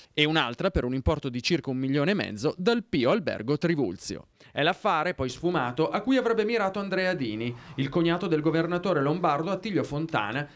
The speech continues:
nonché patron della Dama S P A, l'azienda fornitrice dei dispositivi di protezione individuale anti-covid, al centro dell'inchiesta della Procura di Milano,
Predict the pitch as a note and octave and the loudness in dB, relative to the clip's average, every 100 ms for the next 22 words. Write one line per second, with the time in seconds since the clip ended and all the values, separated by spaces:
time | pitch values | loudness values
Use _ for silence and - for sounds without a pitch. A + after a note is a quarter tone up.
0 | - B3 D4+ D4 C#4 C#4 A#3 A3 G3 F3 | -8 0 2 2 0 0 0 0 0 2
1 | G3 F#3+ F3+ D3 E3 - D3+ - E3 D#3+ | 2 2 0 2 0 -2 -4 -2 0 2
2 | G#2 F#2+ - - A#2 A#2+ B2+ F3+ E3 - | 2 -2 -10 -8 -4 0 0 0 0 -2
3 | C#3 D3 E3+ F3+ E3 B2 A#2+ B2+ C#3+ C3+ | -2 0 0 0 2 2 0 0 0 0
4 | C3+ F3 C3+ B2+ A#2 A#2 D#3 D3+ B2+ A#2+ | 0 2 2 2 0 0 0 2 2 2
5 | B2 C3+ D3+ B2 A#2+ A#2 F3+ D3 F#2 A2+ | 2 4 4 2 -2 -2 0 0 0 -2
6 | B2+ F3 - - A3+ C4 D4 B3+ F#3 E3 | -2 -2 -4 -2 0 2 2 2 2 2
7 | G3 G#3 E3 E3+ D#3+ A#2+ A2+ A#2+ E3+ D3 | 0 0 0 0 -2 0 0 0 2 2
8 | B2 E3+ D3+ G2 A#2 C3+ | 2 2 0 0 -4 -8